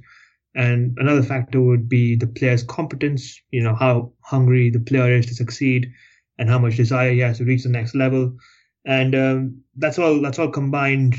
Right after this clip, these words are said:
to give them the success they've had in recent years. You know, such a young team challenging for league title and challenging for the Champions League last season. It's not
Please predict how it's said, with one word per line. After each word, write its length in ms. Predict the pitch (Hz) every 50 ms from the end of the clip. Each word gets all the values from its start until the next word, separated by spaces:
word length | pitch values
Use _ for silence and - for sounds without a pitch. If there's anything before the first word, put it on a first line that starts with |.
| - -
to 480 | - 139 135 135 131 131 127 127 123 123 - - _ _ _ _ _ _ _ _ _ _ _
give 180 | - - 139 131
them 160 | 139 131 127
the 60 | 120
success 320 | - - - - 143 123 117
they've 140 | 139 127
had 260 | 117 - - 185 175 151
in 80 | 131
recent 300 | 123 123 117 123 123 123
years. 360 | 120 120 120 120 117 117 117 -
You 60 | 123
know, 260 | 113 113 110 113 117 - _ _ _ _ _ _ _ _ -
such 180 | - - 127
a 60 | 139 135
young 260 | 139 131 131 127 120
team 360 | - 151 139 135 127 127 120
challenging 460 | - - 131 127 127 131 127 123 120
for 100 | 117 127
league 300 | 123 131 131 131 127 127
title 340 | 135 123 123 123 123 123 120
and 140 | 117 120 113
challenging 360 | 123 131 123 127 127 127 120
for 80 | 120 123
the 80 | 123
Champions 380 | 117 127 123 123 117 123 113 120
League 200 | 131 131 123 123
last 240 | 123 120 113 117 -
season. 380 | 139 123 120 123 120 120 120 - - - - - _ _ _ _ _ _
It's 200 | - 156 139 -
not 260 | - 165 151 151 -